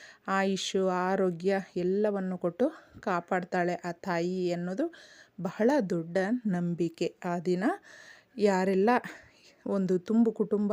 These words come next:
ಅನ್ನೋದಿರುತ್ತೆ ಅಥವಾ ಸಂಸಾರದಲ್ಲಿ ಎಲ್ಲವೂ ಚೆನ್ನಾಗಿರ್ಬೇಕು ಅನ್ನೋದು ಬಯಸ್ತಾರೆ ನೋಡಿ, ಅವರು ಆ ಗೃಹಿಣಿ ಮಾಡಿಕೊಳ್ಳುವಂಥ ಒಂದು ಪರಿಹಾರಗಳು ಇದಾಗಿರುತ್ತೆ.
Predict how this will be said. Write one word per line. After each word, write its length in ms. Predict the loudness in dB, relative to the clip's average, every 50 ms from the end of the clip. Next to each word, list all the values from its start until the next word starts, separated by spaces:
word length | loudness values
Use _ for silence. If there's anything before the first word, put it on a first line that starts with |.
| 0
ಅನ್ನೋದಿರುತ್ತೆ 680 | -2 -2 -2 -2 0 2 2 2 2 0 -2 _ -2 -2
ಅಥವಾ 360 | 0 -2 -4 -4 -2 -2 -2 -2 -4 -8 -20 -20 -20 -20 -20 _
ಸಂಸಾರದಲ್ಲಿ 960 | -6 -2 0 0 0 0 2 2 4 4 4 4 2 2 0 0 0 0 -2 -4 -2 -2
ಎಲ್ಲವೂ 460 | -2 0 0 0 0 0 0 0 0
ಚೆನ್ನಾಗಿರ್ಬೇಕು 1120 | -2 -4 -6 -6 -4 -4 -4 -4 -2 -2 -2 -2 -2 0 2 4 4 4 2 0 0 0
ಅನ್ನೋದು 360 | 0 0 -4 -6 -4 -4 -4
ಬಯಸ್ತಾರೆ 600 | -2 -2 -2 -2 -2 -4 -6 -2 0 0 0 2 0
ನೋಡಿ, 300 | -2 -2 -2 -2 -2 -2 -2 -6 -18 -20 -20 -20 -20 -20 -14 _ 0
ಅವರು 500 | 2 4 4 4 4 4 2 2 0 _
ಆ 160 | -4 -2 -2 -2
ಗೃಹಿಣಿ 640 | -2 -4 -4 -4 0 2 2 4 4 0 -2 -8 _ -6
ಮಾಡಿಕೊಳ್ಳುವಂಥ 880 | -4 -4 -2 -2 -2 -2 -2 -2 0 0 0 0 0 -2 -4 -4 -4 -4 -4 -4 -4 -10 -20 _ _ _
ಒಂದು 340 | -8 -4 -4 -2 -2 -4 -4
ಪರಿಹಾರಗಳು 760 | -4 -2 0 0 0 0 0 0 -2 -2 0 -2 -2 0 -2 -2
ಇದಾಗಿರುತ್ತೆ. 840 | -2 -4 -4 -4 -4 -6 -6 -2 0 0 0 0 -2 -2 _ -2 -2